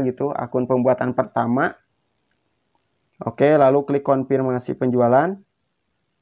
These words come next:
Mohon ini konfirmasi apakah informasi rekening pembayaran sudah benar.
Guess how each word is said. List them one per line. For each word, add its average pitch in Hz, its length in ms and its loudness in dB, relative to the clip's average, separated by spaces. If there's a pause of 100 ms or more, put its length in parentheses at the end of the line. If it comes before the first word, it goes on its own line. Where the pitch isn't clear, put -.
(300)
Mohon 175 300 2 (100)
ini 175 240 0
konfirmasi 160 720 0
apakah 147 480 2
informasi 139 1040 2
rekening 139 400 0
pembayaran 131 400 2
sudah 127 240 2
benar. 127 320 2